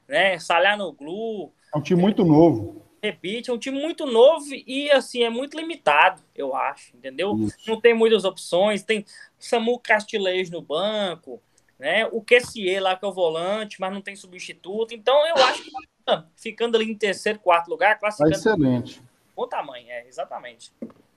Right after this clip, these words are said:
Speaker 2: E aqui agora, pra gente ir chegando na reta final, Ligue um tá rolando aí e o P S G tá em vice-líder.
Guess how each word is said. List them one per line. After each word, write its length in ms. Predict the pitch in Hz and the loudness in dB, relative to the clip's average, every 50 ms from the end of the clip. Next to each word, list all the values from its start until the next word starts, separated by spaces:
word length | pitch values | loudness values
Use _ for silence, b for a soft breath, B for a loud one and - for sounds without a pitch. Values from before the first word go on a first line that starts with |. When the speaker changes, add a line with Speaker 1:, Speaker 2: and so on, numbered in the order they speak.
| _ _ _ _ _ _ _ - | _ _ _ _ _ _ _ 4
Speaker 2:
E 140 | 196 247 269 | 6 8 8
aqui 320 | 233 180 - 202 214 202 | 6 6 6 6 8 10
agora, 400 | 190 170 156 165 185 208 220 175 | 10 10 12 10 10 10 8 6
pra 480 | 143 - - - - - - 151 160 156 | 4 2 -6 -14 -16 -4 4 6 6 6
gente 480 | 151 175 180 170 - - 160 151 156 156 | 6 6 2 2 4 4 4 4 4 4
ir 100 | 165 151 | 0 0
chegando 360 | 147 - 165 147 139 151 147 | 2 2 2 4 4 2 2
na 60 | 147 | 2
reta 280 | 139 139 139 131 135 135 113 | 4 4 2 2 2 -2 -2
final, 400 | 117 120 120 127 156 180 175 147 | -4 -4 -2 0 2 2 4 4
Ligue 440 | 139 156 208 233 196 185 160 135 127 | 4 4 2 2 2 2 4 4 4
um 300 | 139 175 196 180 139 117 | 4 2 0 -2 -2 -4
tá 160 | - - 147 | -2 -2 0
rolando 480 | 151 170 196 185 156 151 156 170 180 | 4 6 8 8 8 8 6 4 4
aí 380 | 175 160 151 170 196 233 233 - | 6 6 6 6 4 0 -4 -2
e 80 | 196 190 | -2 -2
o 60 | 202 | 0
P 100 | 190 208 | 2 2
S 260 | 208 208 202 208 190 | 0 0 0 0 2
G 140 | 160 156 185 | 2 4 4
tá 180 | 185 180 208 214 | 2 2 -2 -2
em 120 | 220 208 | -2 0
vice-líder. 840 | 165 175 208 208 - - 294 277 196 160 170 160 135 120 101 - | 0 0 -2 -2 0 4 6 8 8 10 8 8 6 4 0 -2